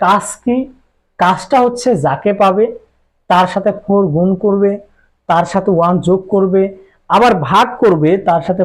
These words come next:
ফোর গুণ করে মাইনাস ওয়ান করে। এটা হচ্ছে কন্ডিশন। আসলে এটা হয়তো একটু কঠিন লাগতে পারে বুঝতে, আমরা একটু সহজে বুঝে নিই। সেটা হচ্ছে মনে করি এখানে f of ফাঁকা কি আমরা দিচ্ছি, ফাঁকা থাক, এটা ভদ্রলোক ফাঁকা,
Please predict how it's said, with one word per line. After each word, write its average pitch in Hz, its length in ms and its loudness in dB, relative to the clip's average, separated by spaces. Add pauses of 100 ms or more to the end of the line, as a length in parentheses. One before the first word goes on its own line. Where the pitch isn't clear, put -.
ফোর 175 160 -2 (140)
গুণ 180 160 0 (140)
করে 202 160 0 (120)
মাইনাস 131 380 -4
ওয়ান 101 240 -6
করে। - 160 -20 (640)
এটা 214 120 4
হচ্ছে 226 200 -2
কন্ডিশন। 113 340 -6 (560)
আসলে 247 280 0
এটা 226 100 2 (100)
হয়তো 202 160 0 (120)
একটু 226 100 -6 (100)
কঠিন 220 240 0
লাগতে 233 220 -2
পারে 208 200 0
বুঝতে, 190 200 -4 (100)
আমরা 180 180 0
একটু 180 140 -8 (120)
সহজে 175 260 0 (100)
বুঝে 151 240 -2
নিই। 214 100 -6 (500)
সেটা 202 220 0
হচ্ছে 214 180 -2 (140)
মনে 220 220 2
করি 190 160 2 (540)
এখানে 180 240 0 (280)
f - 100 -14
of 180 80 0 (140)
ফাঁকা 175 300 -2
কি 220 140 0
আমরা 151 180 0
দিচ্ছি, 123 200 -6 (120)
ফাঁকা 135 300 -4
থাক, 95 120 -8 (720)
এটা 147 180 -2
ভদ্রলোক 143 460 0
ফাঁকা, 147 240 -2